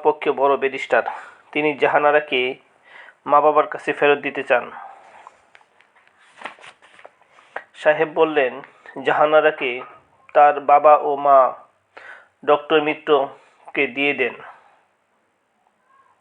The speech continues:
অপরপক্ষে সঙ্গে সঙ্গে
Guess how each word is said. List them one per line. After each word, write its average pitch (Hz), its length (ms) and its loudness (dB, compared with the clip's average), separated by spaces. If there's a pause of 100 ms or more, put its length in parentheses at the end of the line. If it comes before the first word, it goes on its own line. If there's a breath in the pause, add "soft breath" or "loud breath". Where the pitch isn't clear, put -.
(840 loud breath)
অপরপক্ষে 147 840 -2 (1000 loud breath)
সঙ্গে 147 380 0
সঙ্গে 139 540 -2